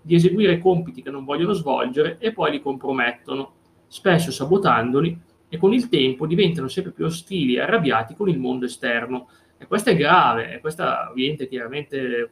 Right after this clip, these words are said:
in gruppo impedisce tanti lavori, in gruppo, un disturbo della personalità passivo-aggressivo. Poi, disturbo halt-loose di personalità, qua non, purtroppo non abbiamo una definizione,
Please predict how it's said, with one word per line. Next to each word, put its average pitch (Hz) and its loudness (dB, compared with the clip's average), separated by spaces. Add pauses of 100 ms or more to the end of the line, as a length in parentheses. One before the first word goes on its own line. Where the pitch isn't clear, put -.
in 147 -10
gruppo 143 -2 (280)
impedisce 131 -10
tanti 127 -10
lavori, 120 2 (200)
in 127 -12
gruppo, 123 -4
un - -20
disturbo 127 -4
della 127 -2
personalità 127 -8
passivo-aggressivo. 123 -6 (760)
Poi, 123 4 (400)
disturbo 165 4 (140)
halt-loose 170 4
di 131 -2
personalità, 131 -2
qua 139 -4
non, 131 -8
purtroppo 143 -12
non 127 -12
abbiamo 139 -6
una 120 -10
definizione, 123 -6